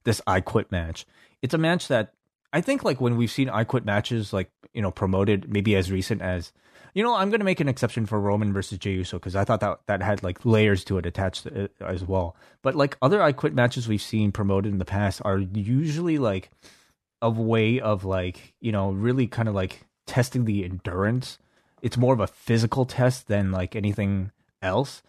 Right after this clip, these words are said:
Like, in this instance, though, I thought Moxley was able to convey sort of, like, the psychological purpose of an I Quit match. It's not just something that'll be physically demanding.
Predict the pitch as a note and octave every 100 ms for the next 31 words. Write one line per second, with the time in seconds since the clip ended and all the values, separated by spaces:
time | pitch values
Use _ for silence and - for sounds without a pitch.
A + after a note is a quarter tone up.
0 | _ _ _ - A#2 A#2 C#3 A2+ B2 E3
1 | F3 E3+ - F3+ - F3 F3 F#3 - C3+
2 | C#3+ C3+ A2+ A2 A2+ - A2 G#2 G#2+ G#2
3 | - F#2+ G2+ G2 - G#2 G2+ G2+ G2+ -
4 | G2+ G#2+ F#2+ F#2 G2 G#2+ A2 G#2+ F#2+ F2+
5 | - - A2 G2+ F2+ G2+ - G2+ F#2 F#2
6 | F#2 - G2+ F2+ D#2+ E2+ - - _ -
7 | A#2 - B2 A2+ B2 B2+ A#2+ A2 A#2+ G#2
8 | A2 G#2 G2 F#2+ F#2+ - G#2+ G#2 - G2+
9 | F2+ F#2+ F#2 F#2+ A2 A2+